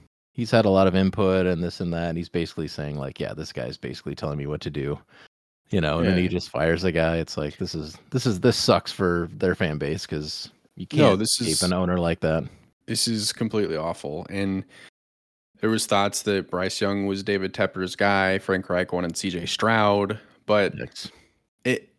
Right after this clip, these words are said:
Speaker 2: if, it just, it's dumb. I've, like,
Speaker 1: <laughs>
Speaker 2: f-, firing a coach, unless you have an Urban Meyer situation where it's like, okay, this guy is just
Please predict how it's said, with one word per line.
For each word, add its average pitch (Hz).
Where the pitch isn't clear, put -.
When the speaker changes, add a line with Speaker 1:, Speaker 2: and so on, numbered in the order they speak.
Speaker 2:
if, 110
it 135
just, -
it's 143
dumb. 107
I've, 123
like, 120
Speaker 1:
<laughs> -
Speaker 2:
f-, -
firing 185
a 117
coach, 104
unless 147
you 147
have 113
an 95
Urban 95
Meyer 90
situation 87
where 80
it's 80
like, 82
okay, 78
this 85
guy 78
is 78
just -